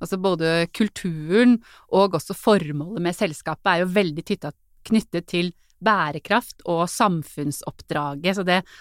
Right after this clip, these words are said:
ansvarlige i forhold til kundene, men i større hele verden, faktisk. Så det å, eh, at kapitalforvaltningen, at vi bruker den makten man har som investor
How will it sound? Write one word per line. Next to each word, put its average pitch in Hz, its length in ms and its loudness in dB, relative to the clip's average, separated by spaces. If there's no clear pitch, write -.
ansvarlige 160 920 -2
i 190 60 0
forhold 156 440 0
til 175 220 -2
kundene, 196 600 0
men 190 320 0
i 196 60 -4
større 170 500 0
hele 170 260 2
verden, 147 420 -4
faktisk. - 560 -10
Så 202 180 -4
det 175 260 2
å, 175 300 4
eh, 160 680 -6
at - 280 -10
kapitalforvaltningen, 160 1080 -2
at 170 120 -6
vi 185 180 0
bruker 185 640 2
den 175 220 2
makten - 640 -8
man 170 180 -2
har 156 240 -4
som 160 280 -4
investor 180 600 0